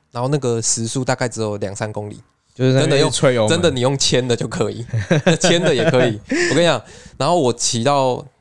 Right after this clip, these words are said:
Speaker 1: 离开基隆路大约花了两个多小时，然后反正就是离开了基隆路之后，我们就，有人就说要不要去福隆？
Speaker 2: 嗯，哦，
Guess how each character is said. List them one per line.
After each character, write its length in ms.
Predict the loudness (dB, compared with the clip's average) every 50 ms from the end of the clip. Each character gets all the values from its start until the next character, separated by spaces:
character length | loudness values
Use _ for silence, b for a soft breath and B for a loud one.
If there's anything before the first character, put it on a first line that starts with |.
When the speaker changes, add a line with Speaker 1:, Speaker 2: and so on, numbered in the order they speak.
| _ _
Speaker 1:
离 180 | -8 -6 -6 -4
开 180 | -2 -2 -4
基 180 | -4 -4 -2 -2
隆 160 | -2 -2 -2
路 140 | -4 -6 -4
大 220 | -2 -2 0 0
约 340 | 0 0 0 0 0 0 -2 -4
花 280 | -2 -2 0 0 0 0
了 560 | -2 -2 -4 -6 -8 -10 -12 -12 -14 -14 -16 -20 _ _ _ _ _ _ _ _ _ _ _ _ _ _ _
两 220 | -6 -4 -4 -4 -4
个 100 | -6 -6
多 180 | -4 -2 -4
小 160 | -4 -6 -8 -10
时， 200 | -10 -12 -14 -14 -20 _ _ _ _ _ _ _ _ _ _ _ _ _ _ _ _ _ _ _ _ _ _ _
然 180 | -6 -4 -2 0
后 220 | 0 0 -2 -4 -6 _ _ _ _ _ _ _ _ _ _ _ _ _ _ _ _ _ _ _ _ _ _ _ _ _
反 140 | -2 0 0
正 100 | 2 2
就 120 | 2 2 0
是 60 | 0
离 140 | -2 -2 -2
开 160 | -2 0 0
了 100 | 0 0
基 160 | -2 -2 -2
隆 140 | -2 -2 -2
路 100 | -4 -6
之 100 | -4 -2
后， 100 | 0 0
我 60 | 0
们 160 | -2 -4 -6 -6
就， 160 | -4 -6 -6 -8 _ _ _ _ _ _
有 140 | -4 -2 -2
人 120 | -2 -2 -2
就 60 | -4
说 180 | -4 -4 -2
要 60 | -2 0
不 80 | -2
要 40 | -2
去 60 | -4 -4
福 220 | -6 -8 -8 -6
隆？ 220 | -6 -8 -8 -12 -18 _ _ -2
Speaker 2:
嗯， 240 | 0 0 0 0 -4 -6 _ _ _ _ _ _
哦， 180 | -4 -2 -2